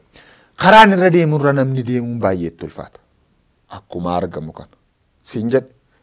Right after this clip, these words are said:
Hiriyyaa kiyya Yoomree Asaffaa jedhamutu dhumarratti kottumee yoo duune boolla tokkotti awwaalamnaa jedheetu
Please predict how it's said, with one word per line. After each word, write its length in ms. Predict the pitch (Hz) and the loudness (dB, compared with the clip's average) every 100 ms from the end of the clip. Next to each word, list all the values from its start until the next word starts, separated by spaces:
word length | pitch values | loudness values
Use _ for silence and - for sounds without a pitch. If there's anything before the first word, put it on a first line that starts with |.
| _ _ _ _ - | _ _ _ _ 0
Hiriyyaa 400 | 139 165 175 180 | 4 6 8 6
kiyya 280 | 185 165 156 | 4 0 2
Yoomree 420 | 151 147 156 170 | 2 0 2 2
Asaffaa 460 | 156 151 - 135 | 2 -4 0 2
jedhamutu 460 | 120 117 120 143 - | 2 2 2 0 -4
dhumarratti 680 | 127 120 123 143 - 180 170 | -2 0 2 2 0 -2 -2
kottumee 480 | - 175 170 151 143 | -2 -4 -2 0 2
yoo 120 | 135 | 2
duune 260 | 113 104 104 | 0 -4 -2
boolla 260 | 123 123 | -2 -2
tokkotti 380 | 123 - 113 - | -4 -8 -10 -4
awwaalamnaa 680 | 110 113 95 87 82 85 85 | 0 2 2 -2 -8 -10 -10
jedheetu 380 | 92 107 123 | -8 -8 -8